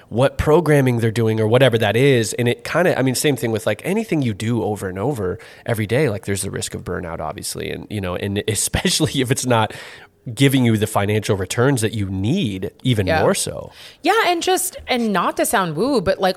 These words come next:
Speaker 2: honestly trusting in the process, because I think for me, like, for example, the vision of seeing something on social media and seeing that as a platform that would eventually d-, lead to something bigger, there was a year and a half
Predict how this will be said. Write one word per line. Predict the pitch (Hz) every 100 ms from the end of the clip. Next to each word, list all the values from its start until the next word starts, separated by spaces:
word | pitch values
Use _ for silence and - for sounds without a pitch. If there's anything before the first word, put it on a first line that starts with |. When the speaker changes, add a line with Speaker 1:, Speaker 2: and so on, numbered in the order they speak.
| -
Speaker 2:
honestly | 196 247 - 220
trusting | - 190 190 220
in | 185
the | 160
process, | - 151 277 - 160 -
because | 196 180 202 190 - - - -
I | 196
think | 240 269 -
for | 208
me, | 190 240 220 196
like, | - 185 180 - -
for | 196 185
example, | 170 143 262 262 180 170
the | 165 156
vision | 170 185 202
of | 180
seeing | - 196 190
something | - 175 185 175
on | 160
social | 156 165 - 160
media | 160 185 170 165
and | 160
seeing | - 180
that | 175 -
as | 156
a | 165
platform | - 170 - 170 165
that | 160
would | 156
eventually | 147 160 156 170 165
d-, | 151 147 - -
lead | 175 196
to | 180
something | - 160 156
bigger, | 139 208 165 156 - - -
there | 202 226
was | 285
a | 277
year | 165 175 214
and | 226
a |
half | 170 - 139 180 262